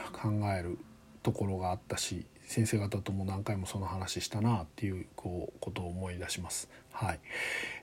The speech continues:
えー、なんか伝えようと思ってたことはうまく伝わってない気もするし、なんか僕は、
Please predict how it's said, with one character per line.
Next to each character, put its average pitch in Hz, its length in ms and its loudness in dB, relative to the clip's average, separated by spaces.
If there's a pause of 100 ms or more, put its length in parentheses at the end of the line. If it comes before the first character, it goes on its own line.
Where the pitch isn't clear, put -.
え 101 1080 4
ー、 147 40 8
な 151 100 12
ん 127 60 10
か - 180 4 (260)
伝 156 260 12
え - 40 12
よ 156 120 12
う 120 40 12
と 113 80 6
思 113 140 12
っ - 20 10
て 113 100 6
た 107 80 2
こ 101 120 2
と 101 100 2
は 95 80 2
う 113 60 6
ま 127 120 12
く - 120 -2
伝 - 220 4
わ 107 80 6
っ 107 40 0
て - 140 4
な 113 140 10
い 95 80 2
気 - 120 -4
も 98 120 2
す - 120 -2
る 95 80 0
し、 - 160 0
な 104 120 4
ん 98 40 0
か 92 140 -2
僕 113 320 6
は、 110 180 6